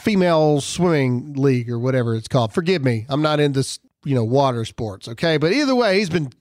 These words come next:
just beating all the women. Well, the other day, the fe-, he lost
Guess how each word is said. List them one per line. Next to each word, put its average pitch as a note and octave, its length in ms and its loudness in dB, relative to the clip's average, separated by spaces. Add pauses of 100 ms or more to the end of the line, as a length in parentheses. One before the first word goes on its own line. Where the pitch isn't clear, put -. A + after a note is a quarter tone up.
(160)
just B2+ 400 -6
beating G3 480 -4
all F3 220 2
the D#3+ 80 -2
women. B2 320 -2 (480)
Well, B3 340 2
the B3 160 -4
other C#4+ 160 2
day, C4+ 600 2 (460)
the F#3+ 280 2
fe-, - 560 -2 (180)
he B3+ 640 0 (680)
lost A#3 800 0